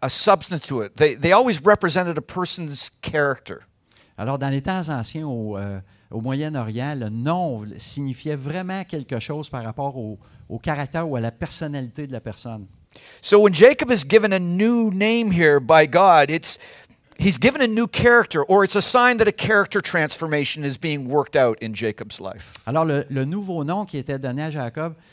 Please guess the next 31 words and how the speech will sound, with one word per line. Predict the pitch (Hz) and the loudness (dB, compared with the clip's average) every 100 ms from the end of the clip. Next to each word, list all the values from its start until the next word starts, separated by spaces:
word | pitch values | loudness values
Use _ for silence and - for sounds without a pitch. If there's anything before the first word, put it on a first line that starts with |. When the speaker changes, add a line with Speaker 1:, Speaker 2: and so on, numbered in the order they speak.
| _ | _
Speaker 2:
symbolisait, | - - 208 180 190 160 127 165 180 | -10 -6 -4 -4 -4 -6 -6 -6 -4
là, | 143 | -6
ce | 123 - | -8 -10
qui | |
était | 139 180 | -8 -6
le, | 175 135 | -6 -6
le | 127 131 | -6 -6
nouveau | 160 185 208 | -4 -4 -6
personnage | - 190 - - 151 131 139 143 117 | -4 -6 -4 -6 -6 -4 -6 -6 -8
que | - 117 | -6 -6
Jacob | 110 117 113 139 127 | -6 -8 -8 -8 -8
allait | 113 110 | -8 -10
devenir. | 104 98 101 92 _ - - - 190 | -12 -12 -14 -16 _ -20 -20 -6 0
Speaker 1:
And | 208 | 2
it's | - | 2
given | - 339 311 | 2 2 2
in | 285 | 0
response | 233 208 - 247 254 247 - | 0 -2 2 6 6 4 0
to | 233 | -4
Jacob's | 160 220 220 190 - _ _ - | 2 4 4 2 -4 _ _ -8
announcing | 175 185 208 226 233 196 | -2 2 2 2 -2 0
his | 196 190 190 | 0 0 0
own | 208 202 | 0 0
name. | 156 113 87 - - - - 110 | -4 -4 -6 -12 -18 -20 -16 -8
Speaker 2:
Et | 143 | -6
ça | 135 147 | -6 -6
donnait | 151 165 196 | -6 -4 -4
un | 170 | -4
peu | 147 190 180 | -2 -2 -2
une, | 151 | -4
une, | 135 131 | -4 -6